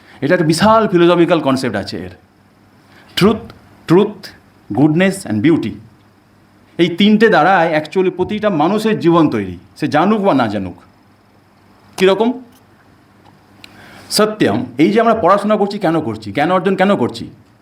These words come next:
যে কোনো একটা ঘটনা ঘটছে, তার কারণ কি, সেটা করলে কি হয়, সেটা জানার জন্যে। তো এইটা হচ্ছে সত্যের সাধন,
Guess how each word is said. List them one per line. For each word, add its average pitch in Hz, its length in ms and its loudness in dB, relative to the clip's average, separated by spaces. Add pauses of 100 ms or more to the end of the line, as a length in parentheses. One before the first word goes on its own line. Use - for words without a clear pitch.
(500)
যে 131 160 2
কোনো 233 220 2
একটা 226 220 2
ঘটনা 175 340 0
ঘটছে, 156 720 -2
তার 143 220 -2
কারণ 135 340 0
কি, 214 300 -4 (220)
সেটা 160 240 -2
করলে 165 340 2
কি 160 200 0
হয়, 98 360 -2
সেটা - 180 -2
জানার 110 340 -2
জন্যে। 101 260 -10 (1000)
তো 131 80 0
এইটা 160 140 2
হচ্ছে 185 140 2
সত্যের 175 340 0
সাধন, 113 520 -2